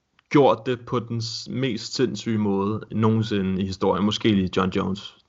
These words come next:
Det, det snakker vi om lige om lidt. Men måden, han har gjort det på som, som champ, det er,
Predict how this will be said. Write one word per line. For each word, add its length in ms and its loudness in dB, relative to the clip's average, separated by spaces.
Det, 160 -10
det 140 -2
snakker 340 2
vi 60 2
om 120 2
lige 80 2
om 80 2
lidt. 200 0
Men 260 6
måden, 340 10
han 140 4
har 260 2
gjort 240 4
det 80 0
på 380 -2
som, 540 0
som 260 -4
champ, 400 -2
det 180 0
er, 220 -2